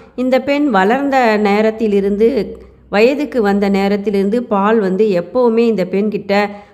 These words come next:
தவறா தொடுறது, தவறா நடந்துக்கிறதுக்கு முயற்சி செய்யறதுமா இருந்துகிட்டு இருக்கான். இதெல்லாம் வந்து சோஃபியாவுக்கு நரக வேதனையா இருக்கு.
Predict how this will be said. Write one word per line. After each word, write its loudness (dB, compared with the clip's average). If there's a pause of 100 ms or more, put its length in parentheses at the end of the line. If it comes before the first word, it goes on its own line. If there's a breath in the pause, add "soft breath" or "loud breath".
தவறா 2
தொடுறது, 0
தவறா 0
நடந்துக்கிறதுக்கு 0
முயற்சி 0
செய்யறதுமா -2
இருந்துகிட்டு -4
இருக்கான். 0 (320 loud breath)
இதெல்லாம் 2
வந்து 2
சோஃபியாவுக்கு 2
நரக 0
வேதனையா 2
இருக்கு. -4